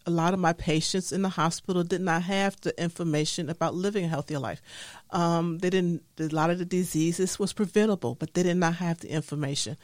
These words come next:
which was one of the reasons why I wanted to, um, provide my services, is to give them a holistic, which is why I spelled the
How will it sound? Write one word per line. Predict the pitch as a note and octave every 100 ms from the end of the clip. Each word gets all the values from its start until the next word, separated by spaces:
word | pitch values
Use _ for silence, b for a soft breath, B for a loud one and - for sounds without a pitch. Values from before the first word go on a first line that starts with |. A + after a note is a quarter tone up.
| B B B -
which | C4+ -
was | A3+ -
one | F#3 G3
of | F3+
the | E3
reasons | D#3+ E3+ E3 D#3+
why | D3 -
I | D#3
wanted | D#3 D3+ D3+
to, | D3 -
um, | D#3 D3+ D#3
provide | D3+ D#3 D3 D#3+
my | D3
services, | D3 D#3+ D#3+ E3+ - F3+ F#3 - b b b -
is | F3
to | F3
give | G3
them | F#3+
a | D3+
holistic, | D3+ - F#3+ G3 G3 D#3+ - F3+ F3+
which | D#3 E3
is | E3 -
why | - D3+
I |
spelled | - - D#3 D3
the | D#3+